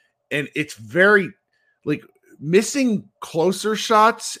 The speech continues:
and hitting farther away shots for someone who is a bad shooter when I played, meaning me, is, like, baffling to me. So watching P J hit these above the break dribble up threes like he did against, I think he hit two against Phoenix,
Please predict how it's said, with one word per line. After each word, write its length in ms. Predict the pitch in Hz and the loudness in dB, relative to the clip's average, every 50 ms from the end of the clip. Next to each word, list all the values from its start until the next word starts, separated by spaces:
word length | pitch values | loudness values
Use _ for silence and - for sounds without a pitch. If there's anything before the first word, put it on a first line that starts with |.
| - | -10
and 120 | 160 156 131 | -8 -8 -8
hitting 400 | 117 147 180 190 202 208 214 208 | -6 -4 -2 0 0 -2 -2 -6
farther 520 | 202 - 165 151 160 180 170 185 185 170 | -8 -4 0 0 0 0 0 -2 -2 -2
away 320 | 135 117 110 107 127 147 | -2 -4 -4 -6 -6 -6
shots 420 | 139 - - 170 170 175 180 180 - | -8 -6 -2 0 0 0 0 -2 -8
for 140 | - 139 127 | -12 -12 -12
someone 360 | - 151 151 156 156 160 160 | -10 -10 -8 -6 -6 -6 -6
who 140 | 165 147 135 | -6 -6 -6
is 100 | 107 104 | -6 -8
a 60 | 101 | -6
bad 320 | - 120 120 127 127 107 | -4 -2 0 0 -2 -2
shooter 380 | - - 113 113 113 135 143 139 | -6 -12 -10 -8 -6 -6 -6 -6
when 160 | 131 123 117 | -6 -6 -6
I 100 | 110 110 | -6 -8
played, 300 | - 101 113 117 123 123 | -8 -6 -6 -6 -6 -6
meaning 240 | 117 101 95 95 92 | -8 -10 -12 -12 -12
me, 320 | 90 92 95 107 123 - - - - _ - | -12 -12 -10 -12 -12 -14 -18 -20 -20 _ -12
is, 100 | 180 143 | -8 -4
like, 160 | 180 165 117 101 | -4 -4 -2 0
baffling 540 | 151 135 143 143 - - 131 127 117 117 | 2 4 4 2 0 -2 -10 -10 -10 -10
to 140 | 107 - 113 | -12 -14 -12
me. 140 | 107 80 78 | -12 -12 -12
So 140 | - - 151 | -12 -10 -4
watching 380 | 139 165 196 208 - 233 196 | 0 0 0 0 -2 -6 -14
P 180 | 185 170 190 196 | -10 -8 -8 -6
J 220 | 147 156 165 143 | -4 -4 -4 -4
hit 220 | 127 143 160 165 - _ | -4 -4 -8 -10 -10 _
these 260 | - 131 117 113 98 - 117 | -12 -10 -10 -12 -12 -10 -10
above 400 | 127 101 139 143 160 165 156 165 | -8 -4 -2 -2 -2 -2 -4 -6
the 60 | 160 | -12
break 420 | 113 110 139 135 139 - - _ _ | -8 -4 -4 -4 -4 -4 -8 _ _
dribble 400 | - 110 113 120 107 139 139 143 | -16 -12 -10 -10 -8 -4 -2 0
up 200 | 156 - - _ - | -2 -2 -2 _ -6
threes 340 | 151 156 156 160 160 143 | -2 -2 -2 -2 -4 -6
like 140 | 139 131 110 | -10 -10 -10
he 140 | 127 135 117 | -10 -12 -12
did 180 | 98 123 120 120 | -8 -8 -8 -8
against, 340 | 117 117 123 120 - _ _ _ _ _ | -8 -10 -12 -12 -14 _ _ _ _ _
I 20 | - | -16
think 160 | - 226 - | -16 -14 -10
he 80 | 294 247 | -10 -10
hit 160 | 95 - - | -10 -12 -14
two 340 | - - 147 190 196 120 90 | -12 -8 -6 -6 -4 -6 -8
against 280 | 85 98 95 85 - - | -10 -14 -16 -16 -18 -16
Phoenix, 560 | - 127 165 156 95 71 - - - - | -12 -10 -10 -10 -10 -12 -14 -18 -20 -20